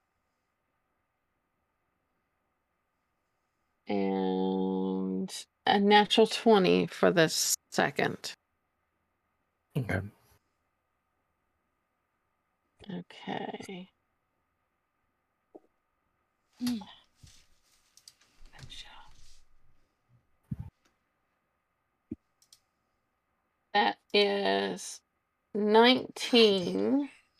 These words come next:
Speaker 3: Okay.
Speaker 1: So half that is
Speaker 2: Nine.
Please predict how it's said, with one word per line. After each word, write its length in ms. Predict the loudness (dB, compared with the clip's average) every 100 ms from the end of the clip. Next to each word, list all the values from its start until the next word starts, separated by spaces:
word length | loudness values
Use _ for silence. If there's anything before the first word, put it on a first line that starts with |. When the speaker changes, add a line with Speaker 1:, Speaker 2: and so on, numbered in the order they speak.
| _
Speaker 3:
Okay. 100 | -20 -20 -20 _ _ _ _ _ _ _
Speaker 1:
So 360 | 2 4 4 -2 -10 -2
half 540 | 2 4 2 -2 -6 0
that 720 | 4 6 4 0 0 -2 -4 _
is 1080 | -4 -4 -6 -8 -12 -16 -20 -18 -16 -20 -20 _ _ _ _ -10
Speaker 2:
Nine. 480 | -4 -2 -2 -6